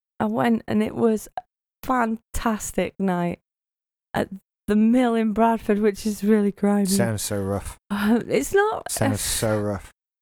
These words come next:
Speaker 1: it's just one of these clubs that starts about ten, but it only really gets going at about one.
Speaker 2: I, you, you go to place. I, uh, have such a venue snobbery about me.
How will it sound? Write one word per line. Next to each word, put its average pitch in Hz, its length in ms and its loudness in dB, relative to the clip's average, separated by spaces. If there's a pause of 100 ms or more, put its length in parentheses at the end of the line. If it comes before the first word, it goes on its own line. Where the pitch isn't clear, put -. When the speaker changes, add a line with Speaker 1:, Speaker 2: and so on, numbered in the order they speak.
(160)
Speaker 1:
it's 277 240 0
just 339 200 -2
one 330 160 0
of 311 140 0
these 302 200 2
clubs 202 420 0
that - 360 -2
starts - 760 0
about 190 580 0 (600)
ten, 180 380 -2 (300)
but 208 80 4
it 180 60 2
only 196 180 0
really 185 240 2
gets 180 200 -4
going 175 280 2
at - 140 -2
about 170 420 -2
one. 170 420 -2 (240)
Speaker 2:
I, 110 300 2
you, 113 200 0
you 113 380 0
go 113 240 2
to - 160 -6
place. 104 380 -2
I, 113 240 2
uh, 90 220 -6
have 107 460 -2 (120)
such - 680 -2 (800)
a 107 140 0
venue 107 580 0
snobbery 95 680 -2
about 95 340 -2
me. 220 460 0